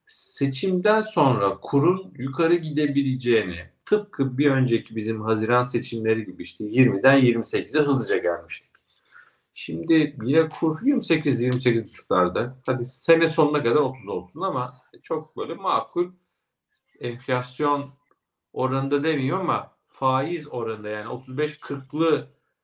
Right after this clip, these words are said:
fa-, e, faiz seviyelerinde paralel bir yükselişin olduğu söyleniyor. Seçimden sonra bir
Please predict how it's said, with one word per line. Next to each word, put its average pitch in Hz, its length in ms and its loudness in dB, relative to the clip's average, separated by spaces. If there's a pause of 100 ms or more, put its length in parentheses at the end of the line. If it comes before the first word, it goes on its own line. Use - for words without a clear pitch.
(180)
fa-, 113 520 -2
e, 98 340 -6 (840)
faiz 120 520 0
seviyelerinde 127 1400 4
paralel 131 480 4
bir 123 120 -8
yükselişin 110 560 -6
olduğu 123 280 -2
söyleniyor. 117 680 -4 (1300)
Seçimden 151 640 2
sonra 143 400 2
bir 135 200 0